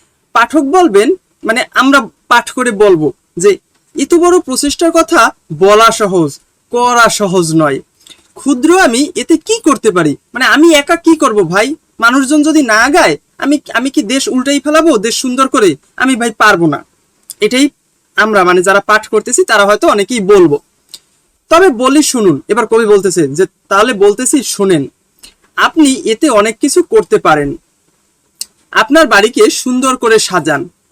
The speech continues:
আপনার বাড়ির উঠানকে, আশপাশের জমিকে পত্রে পুষ্পে শোভিত করে তুলুন,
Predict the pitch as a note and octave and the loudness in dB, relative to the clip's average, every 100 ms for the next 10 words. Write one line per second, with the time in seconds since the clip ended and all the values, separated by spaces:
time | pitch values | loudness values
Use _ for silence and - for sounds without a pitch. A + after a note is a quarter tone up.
0 | _ _ - G3 C4 C#4+ G3 G3+ A3+ F#3+ | _ _ -6 -4 0 0 2 2 2 0
1 | - F#3+ A3+ B3+ B3+ F#3 G3+ _ - F#3+ | -2 -6 -4 -4 0 0 0 _ -6 -2
2 | G#3+ - B3+ C4 C4 G3 G#3+ C#4 C4+ F4 | -2 -2 -6 -4 -6 -2 0 0 0 0
3 | D#4 _ _ A3 A3+ - C#4 C4+ D4+ - | 0 _ _ -6 -6 -4 -6 -2 -2 -2
4 | A3 - G3+ F#3+ G#3+ A3 G#3 F#3+ F3 D#3+ | -6 -4 -4 -4 -6 -4 0 0 0 -4
5 | C#3+ | -4